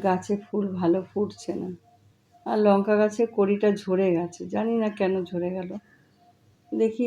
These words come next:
ওষুধ দিতে হবে গাছে, কড়ি হচ্ছে, কড়ি গাছে থাকছে না। নার্সারিতে যাব, নিয়ে আসবো ওষুধ। আর এই গাছটা দেখো টিকটিক করে হচ্ছে, ভালো হচ্ছে না গাছ,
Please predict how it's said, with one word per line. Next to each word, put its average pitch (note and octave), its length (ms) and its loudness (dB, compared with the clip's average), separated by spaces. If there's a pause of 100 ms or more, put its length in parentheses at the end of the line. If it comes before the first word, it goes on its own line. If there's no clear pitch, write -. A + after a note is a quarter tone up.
(140)
ওষুধ G3 280 -2 (100)
দিতে G3 300 4
হবে E3+ 200 2 (100)
গাছে, F#3 280 -8 (580)
কড়ি A#3 320 6
হচ্ছে, B3 260 4 (120)
কড়ি G3 260 4
গাছে F#3+ 200 0 (120)
থাকছে F3 460 -6
না। F3 80 -6 (2750)
নার্সারিতে G#3 580 2 (120)
যাব, F#3+ 180 2 (920)
নিয়ে G3 280 4
আসবো F3+ 220 -4 (120)
ওষুধ। G3 240 -6
আর G3 140 2
এই G3+ 120 2
গাছটা G3 380 4
দেখো G#3 280 0
টিকটিক G#3 320 -4 (100)
করে G3+ 160 6 (100)
হচ্ছে, E3+ 380 -2 (1300)
ভালো G3+ 240 4 (120)
হচ্ছে F#3+ 360 -4
না F#3 60 2 (100)
গাছ, F3 220 -6